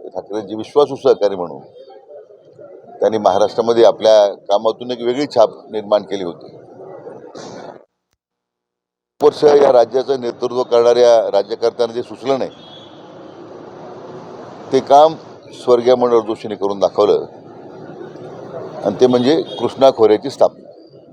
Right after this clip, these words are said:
मी त्यांच्या बरोबर दोन तीन वेळा कृष्णा खोऱ्याच्या सुरुवातीला धरणांचं काम सुरू होण्यापूर्वी दौरा केला. खरं म्हणजे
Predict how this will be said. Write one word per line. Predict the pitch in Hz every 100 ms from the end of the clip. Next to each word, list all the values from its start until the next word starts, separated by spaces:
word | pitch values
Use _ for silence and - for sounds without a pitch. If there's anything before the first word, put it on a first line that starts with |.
| - - - - - - - - - - - - - 113
मी |
त्यांच्या | 120 123 123 151 151
बरोबर | 151 139 143 147 151
दोन | 135 - 113 127
तीन | 143
वेळा | 135 139
कृष्णा | 127 117 131
खोऱ्याच्या | 123 107 104 110 113 110
सुरुवातीला | - 98 98 110 113 113 104 - _ _ _ _ _ _ _ _
धरणांचं | 98 95 113 110
काम | 117 113 117
सुरू | - 104
होण्यापूर्वी | 107 104 - 107
दौरा | 101 98
केला. | 80 82 - - - - - - - - 156 - - - - 147 151 - - - - - - - - - - - - - - - - - - - - - - - - - -
खरं | 131
म्हणजे | 156 156 165